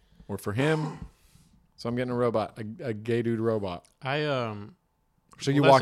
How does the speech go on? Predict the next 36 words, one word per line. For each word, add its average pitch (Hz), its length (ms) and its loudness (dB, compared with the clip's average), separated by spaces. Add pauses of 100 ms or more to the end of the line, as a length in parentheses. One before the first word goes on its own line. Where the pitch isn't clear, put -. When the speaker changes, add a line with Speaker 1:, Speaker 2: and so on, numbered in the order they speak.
Speaker 1:
in 131 120 2
and 117 100 0
I'm 120 80 0
Speaker 2:
interesting. 113 280 -4
Speaker 1:
just - 100 -12
Speaker 2:
So - 60 2
you, 127 140 6
Speaker 1:
blowing 147 260 10
Speaker 2:
so, 151 100 2
Speaker 1:
this 135 200 2
guy. 131 160 -4 (100)
Speaker 2:
so 220 120 10
there's 226 260 10
part 285 240 10
of 339 80 4
you 226 120 2
that's 196 220 2
like, 190 160 4
"Maybe." 185 500 -4 (760)
Speaker 1:
I, 269 180 10
I 220 120 4
think 370 180 0
I'm 233 100 2
open 123 300 2
to 120 120 -4
maybe, 110 300 -2
but 147 220 0
I 143 80 2
just 139 320 -4
don't. 120 240 0
I, 123 100 2
deep 127 400 -4
down, 135 240 4
I'm 123 80 0
like, 101 260 -2
"No." 123 440 -6